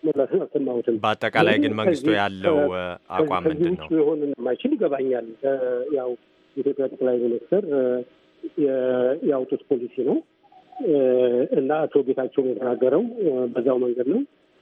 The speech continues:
Speaker 1: ለተባበሩ መንግስታት ዋና ጸሐፊ ሊሰጥ የሚችለው መልስ እንደሚገባኝ፣ እ፣ ይኸው ነው የሚሆነው። እ፣ ስጋትን በተመለከተ አንድ ነገር ማስቀመጥ ተገቢ ነው። ስጋትን በተመለከተ አሁን ከአራት አምስት ቀን በፊት የተከሰተው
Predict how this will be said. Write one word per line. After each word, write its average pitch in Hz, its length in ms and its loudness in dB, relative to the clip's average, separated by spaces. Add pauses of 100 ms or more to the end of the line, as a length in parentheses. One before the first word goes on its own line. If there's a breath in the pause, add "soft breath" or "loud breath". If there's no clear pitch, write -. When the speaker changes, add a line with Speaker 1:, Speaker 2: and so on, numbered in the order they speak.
(140)
Speaker 1:
ለተባበሩ 135 1040 2
መንግስታት 127 420 -2
ዋና 127 260 -2
ጸሐፊ 123 300 -2
ሊሰጥ 147 400 -2
የሚችለው 127 580 0
መልስ 185 240 0 (100)
እንደሚገባኝ፣ 127 560 0 (600)
እ፣ 208 80 0 (320)
ይኸው 170 240 2
ነው 151 120 4
የሚሆነው። 127 380 0 (720)
እ፣ 156 60 2 (240)
ስጋትን 247 440 0
በተመለከተ 170 600 0 (140)
አንድ 170 180 0
ነገር 135 240 0
ማስቀመጥ 123 440 -2
ተገቢ 123 280 -2
ነው። 120 160 -6 (100)
ስጋትን 233 380 -4
በተመለከተ 143 600 -2 (680)
አሁን 147 260 4
ከአራት 151 360 -2
አምስት 147 240 -2
ቀን 139 160 -6
በፊት - 300 -2 (420)
የተከሰተው 135 600 0